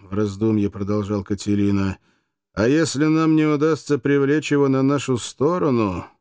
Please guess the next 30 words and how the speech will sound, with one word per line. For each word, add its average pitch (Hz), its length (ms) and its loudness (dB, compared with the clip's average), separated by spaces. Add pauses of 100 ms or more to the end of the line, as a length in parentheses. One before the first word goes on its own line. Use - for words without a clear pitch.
(480)
что - 180 -2
довольно 110 380 2
трудно 117 400 0
с - 80 -10
таким 101 300 -2
человеком, 113 680 0
душа 113 320 -2
которого 113 460 0
размягчена 113 680 0
платоническими 110 880 -2
добродетелями 107 1000 0 (220)
и 110 120 0
перипатетической 113 1000 -2
философией, 110 1000 -2 (760)
если 147 380 -2
нам 175 320 0
не 170 80 2
удастся 160 680 0
это, 170 280 -2
то 135 180 0
рано 151 280 2
или 143 200 2
поздно 143 520 0
он 160 140 2
может 135 380 0
сделаться 131 680 -2 (100)
опасным 143 1200 -2
для 101 340 -4
нас 107 500 -2
орудием 143 920 -2